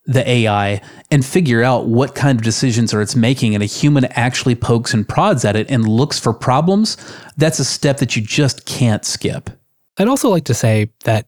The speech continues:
Speaker 2: we're at a time now where really anyone technical and, and non-technical needs to get involved. I, I was just at Scale, the Southern California Linux Expo, and listened to a pretty interesting talk from some A I researchers at Facebook.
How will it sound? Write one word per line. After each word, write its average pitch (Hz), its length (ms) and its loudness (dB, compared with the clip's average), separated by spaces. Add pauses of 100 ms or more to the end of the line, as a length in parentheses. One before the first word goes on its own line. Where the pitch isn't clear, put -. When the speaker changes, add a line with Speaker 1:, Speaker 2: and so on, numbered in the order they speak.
(120)
Speaker 2:
we're 143 200 2
at 277 140 0
a - 60 -20
time 160 340 0
now 185 180 2
where 131 420 -2 (200)
really 180 400 0 (240)
anyone 180 480 2
technical - 480 0
and, 170 320 2
and 160 160 2
non-technical 127 720 0 (280)
needs 175 300 2
to 139 100 -2
get 131 140 2
involved. - 560 -2 (400)
I, - 140 -6
I - 120 0
was 214 120 2
just - 240 0
at 117 100 -2
Scale, 117 380 0
the 104 100 0
Southern 117 320 0
California 113 540 0
Linux 120 420 -2 (140)
Expo, 120 440 -2
and 120 140 2
listened 131 240 -2
to 131 100 2
a 107 60 0
pretty - 480 -6
interesting 165 300 2
talk 117 260 -2
from 110 160 -2
some 110 340 0
A 113 140 2
I 107 120 2
researchers 104 640 -2
at 127 160 -2
Facebook. - 520 -4